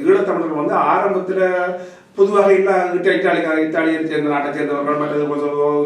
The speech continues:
அல்பானியா நாட்டை சேர்ந்த எல்லாருமே, ஆஹ், இந்த வெறுப்பு, அவைகளுக்கு ஒரு பெரிய வெறுப்பை சம்-, சம்பாதிச்ச காலங்கள் இருக்கு. ஈழத்தமிழர்களும் ஒரு காலத்துல அப்படி இருந்தவர்கள் தான். இப்பொழுது ஈழத்தமிழர்கள் நல்ல முன்னேறி இன்டகிரேஷன், என்ன சொல்றது, நல்ல வளர்ச்சி அடைஞ்சு வந்திருக்கார்கள்.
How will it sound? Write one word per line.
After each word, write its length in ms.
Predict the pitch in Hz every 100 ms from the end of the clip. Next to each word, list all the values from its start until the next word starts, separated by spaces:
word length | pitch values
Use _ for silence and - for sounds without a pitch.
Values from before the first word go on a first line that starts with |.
| 143 143
அல்பானியா 380 | 139 139 139
நாட்டை 160 | 135 135
சேர்ந்த 240 | 135 135
எல்லாருமே, 420 | 156 160 151 147 - - - - - -
ஆஹ், 520 | 139 139 139 135 131 -
இந்த 140 | 160 160
வெறுப்பு, 320 | 147 - 147 139 - 139
அவைகளுக்கு 360 | - 147 151 143
ஒரு 200 | 135 147
பெரிய 160 | 147 151
வெறுப்பை 300 | 135 - -
சம்-, 300 | 135 127 131
சம்பாதிச்ச 380 | 135 135 -
காலங்கள் 400 | - - 147 147
இருக்கு. 220 | - - - - - - - -
ஈழத்தமிழர்களும் 680 | 202 254 - - - 190 196
ஒரு 80 | -
காலத்துல 300 | 156 147 147
அப்படி 160 | 135 135
இருந்தவர்கள் 440 | 160 - - -
தான். 120 | - - - - - -
இப்பொழுது 380 | 160 262 262 -
ஈழத்தமிழர்கள் 540 | 233 202 196 185 220
நல்ல 140 | 196 175
முன்னேறி 460 | 175 190 185 190 196
இன்டகிரேஷன், 480 | 170 170 160 147 151
என்ன 100 | 180
சொல்றது, 320 | 160 147 135
நல்ல 220 | 143 156 151
வளர்ச்சி 320 | 147 160 165
அடைஞ்சு 260 | 151 - 156
வந்திருக்கார்கள். 360 | 135 - -